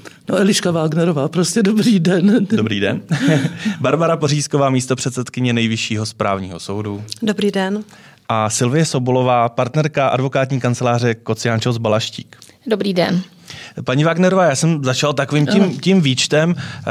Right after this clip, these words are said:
Speaker 2: jste zvyklá na to, že musíte chvíli počkat, eh, než vás lidé představí, aby se všechny ty vaše životní úspěchy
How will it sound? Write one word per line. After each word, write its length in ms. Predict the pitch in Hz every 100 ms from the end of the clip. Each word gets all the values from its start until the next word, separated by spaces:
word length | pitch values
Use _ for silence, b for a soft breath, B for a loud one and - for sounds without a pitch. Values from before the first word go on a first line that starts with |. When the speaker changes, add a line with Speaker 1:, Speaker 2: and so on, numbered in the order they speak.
| 113 107 -
Speaker 2:
jste 280 | - - 120
zvyklá 400 | 127 180 190 185
na 120 | 139
to, 160 | 139 139
že 280 | 147 139 127
musíte 420 | 131 123 131 139
chvíli 280 | - 135 143
počkat, 540 | 113 - - 90 - B B B B
eh, 40 | 113 110 113
než 340 | 131 123 -
vás 200 | 127 127
lidé 240 | 127 123 131
představí, 640 | - 117 - 131 135 123
aby 220 | 117 123
se 160 | 123 143
všechny 400 | 175 139 143 135
ty 140 | 147
vaše 320 | 139 131 - 139
životní 460 | 131 127 127 131
úspěchy 580 | 123 - 135 123 127